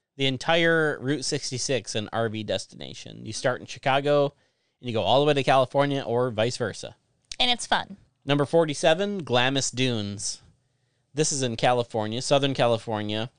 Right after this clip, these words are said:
Speaker 1: We stayed near there in Arizona, but we visited the dunes. And if you've never been to sand dunes,
Speaker 2: I was sad we had to come back.
Speaker 1: you should check it out. Yeah.
Speaker 2: Because we,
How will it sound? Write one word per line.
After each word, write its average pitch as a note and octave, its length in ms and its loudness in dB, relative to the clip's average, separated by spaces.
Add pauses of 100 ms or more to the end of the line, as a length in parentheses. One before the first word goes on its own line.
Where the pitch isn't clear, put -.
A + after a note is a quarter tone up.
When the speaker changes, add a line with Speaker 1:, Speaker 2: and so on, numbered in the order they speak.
(160)
Speaker 1:
We D3+ 100 -6
stayed D#3 360 0
near C#3+ 240 2
there D3 500 0
in C#3+ 360 -2
Arizona, B2 640 -2 (540)
but C3 80 -2
we B2+ 120 0
visited C3 440 0
the A2+ 80 -6
dunes. E3 600 -2 (560)
And B2+ 360 0
if B2+ 100 -2
you've B2 120 -2
never D3+ 200 2
been D3+ 220 2
to C3+ 60 0
sand C3+ 320 -2
dunes, C#3 580 -4 (300)
Speaker 2:
I C#4 120 4
was D#4 140 0
sad B3+ 260 2
we A#3 80 -6
had A#3 120 2
to G3+ 60 -8
come A3 140 -4
back. - 220 -4
Speaker 1:
you B2+ 280 0
should C#3 200 -2
check C#3 240 2
it B2+ 80 2
out. F#2 320 0
Yeah. A2+ 200 2
Speaker 2:
Because C4 240 2
we, C4 340 0